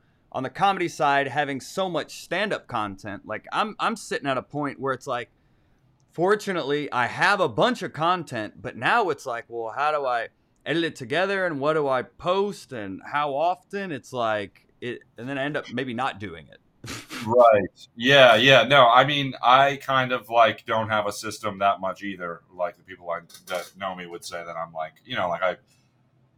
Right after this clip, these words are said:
Speaker 2: I'm unorganized and stuff too. I just, when I have it or I'm excited about it, I kinda just do it. And, like,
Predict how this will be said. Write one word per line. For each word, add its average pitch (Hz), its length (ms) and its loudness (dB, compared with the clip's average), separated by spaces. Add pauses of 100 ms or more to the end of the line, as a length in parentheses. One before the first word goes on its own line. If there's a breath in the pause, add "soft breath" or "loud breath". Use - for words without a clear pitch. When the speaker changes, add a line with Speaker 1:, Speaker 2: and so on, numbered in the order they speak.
(300)
Speaker 2:
I'm 98 160 0
unorganized 85 560 -4
and 82 100 -16
stuff 85 220 -8
too. 98 180 -4
I 123 100 6
just, 135 180 -4
when 135 180 2
I 123 140 6
have 120 280 6
it 135 120 -6
or 107 180 2
I'm 104 80 -4
excited 104 460 -2
about 110 320 4
it, 104 80 -6
I 113 80 -2
kinda 117 280 -4
just 113 200 -14
do 123 160 -6
it. 131 200 -8
And, 98 140 -12
like, 90 320 -4